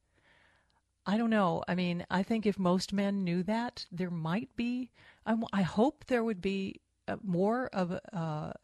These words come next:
a, a vo-, a voicing of protest, of dissent from men. Um, I hope that this doesn't equal men, uh,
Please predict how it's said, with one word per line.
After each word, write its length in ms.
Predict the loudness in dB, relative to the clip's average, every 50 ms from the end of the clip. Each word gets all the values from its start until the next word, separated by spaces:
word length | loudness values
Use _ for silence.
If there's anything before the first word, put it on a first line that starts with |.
| -18 -20 _ _ _ -20 -20 -16 -12
a, 200 | -8 -8 -8 -8 -10 -14 -20 _ _ -20 _ -20 -20 _ _ -14
a 160 | -10 -10 -10
vo-, 220 | -4 0 0 0 0
a 120 | 0 -2
voicing 580 | 0 2 4 4 4 2 0 0 -2 -2 -4 -6 -8 -16 -20 -20 -20 -20 _ _
of 180 | 2 2 2 2
protest, 680 | 2 2 2 2 2 0 0 0 0 -2 -4 -8 -10 -8 -6
of 240 | -4 -2 -2 -4 -6 -10 _ _ _ -4
dissent 540 | 0 0 0 2 2 0 0 0 -2 -4 -10 -16 -12
from 240 | -8 -6 -6 -4
men. 320 | -4 -4 -4 -4 -6 -8 -10 -14 _ -20 -20 -20 -20 -20 -20 _ _ _ _ _
Um, 380 | -4 -2 -2 0 -2 -2 -4 -4 -4
I 60 | -4
hope 300 | -2 0 -2 -2 0 0
that 180 | -2 -2 0 -2
this 160 | -2 -2 0
doesn't 360 | 0 0 0 2 0 -2 -4
equal 360 | -2 -4 -4 -2 -2 -4 -4 -2
men, 480 | -2 -4 -2 -2 -2 -4 -4 -6 -8 -12 _ _ _ _ _ _ _ _ _ _ -8
uh, 260 | -6 -6 -4 -4 -6